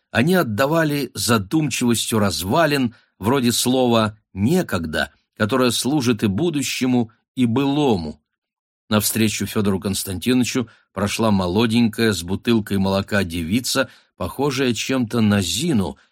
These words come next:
или, вернее, содержавшая частицу того очарования и определённого и вместе безотчётного,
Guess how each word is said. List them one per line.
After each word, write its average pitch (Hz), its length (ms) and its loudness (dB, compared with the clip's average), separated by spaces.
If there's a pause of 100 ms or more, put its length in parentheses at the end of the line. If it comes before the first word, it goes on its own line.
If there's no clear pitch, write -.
(160)
или, 110 180 2
вернее, 110 460 4
содержавшая 110 1000 0 (140)
частицу - 800 -4
того 123 300 2
очарования 113 880 2 (280)
и 120 80 0
определённого 117 840 2
и 113 80 4
вместе 117 440 0
безотчётного, 131 1040 -2